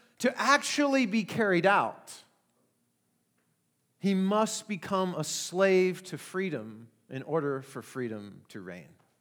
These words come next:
He must attach himself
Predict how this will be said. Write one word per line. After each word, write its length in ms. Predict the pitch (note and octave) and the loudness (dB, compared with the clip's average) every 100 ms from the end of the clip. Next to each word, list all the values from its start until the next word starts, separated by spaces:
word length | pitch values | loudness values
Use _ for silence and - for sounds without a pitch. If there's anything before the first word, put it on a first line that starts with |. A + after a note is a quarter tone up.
| _ _ _ _ _ _ _ _ _ _ _ _ _ _ _ _ _ _ _ _ | _ _ _ _ _ _ _ _ _ _ _ _ _ _ _ _ _ _ _ _
He 120 | - B3 | 4 6
must 260 | A#3+ A#3+ - | 6 2 0
attach 720 | F#3+ - - B3+ C#4+ D4 - | 0 0 -2 0 2 2 2
himself 1120 | A3+ G3+ - - D#4 A#3+ D3+ - - - - | 0 0 -2 -4 6 8 6 0 -16 -20 -20